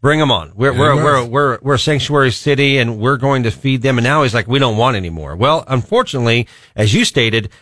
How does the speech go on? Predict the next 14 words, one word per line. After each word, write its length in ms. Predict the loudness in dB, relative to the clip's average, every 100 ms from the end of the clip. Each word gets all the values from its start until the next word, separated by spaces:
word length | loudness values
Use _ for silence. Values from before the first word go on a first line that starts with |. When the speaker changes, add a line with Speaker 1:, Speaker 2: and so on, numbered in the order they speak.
| _
Speaker 1:
there's 180 | 0 0
seven 440 | 0 0 2 2
million 340 | 2 2 2 0
that 120 | -2
are 60 | -2
coming 340 | 0 2 2
into 240 | 2 0 -2
the 60 |
United 320 | -2 0 -2 -2
States 280 | -2 -2
of 100 | -2
America 420 | 0 2 0 -2 -2
this 260 | -2 0
year. 460 | 0 2 0 -4